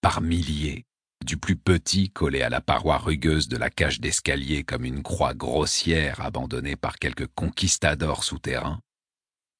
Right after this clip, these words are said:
jusqu'aux plus gros qui étalaient leur masse rose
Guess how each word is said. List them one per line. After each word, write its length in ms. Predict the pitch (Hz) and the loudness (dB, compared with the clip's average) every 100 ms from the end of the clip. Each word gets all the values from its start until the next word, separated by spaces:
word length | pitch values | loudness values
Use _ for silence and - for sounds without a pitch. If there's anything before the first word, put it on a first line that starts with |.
| - | -2
jusqu'aux 480 | 82 117 - - 104 | 4 4 6 6 6
plus 240 | - 90 | 6 2
gros 400 | 80 82 110 104 - | 4 8 8 8 4
qui 240 | - 78 80 | -4 2 2
étalaient 420 | 78 80 80 82 | 4 4 6 4
leur 240 | 76 73 | 4 2
masse 300 | 78 76 - | 2 2 2
rose 680 | 101 87 85 78 69 60 | 2 4 4 4 0 -6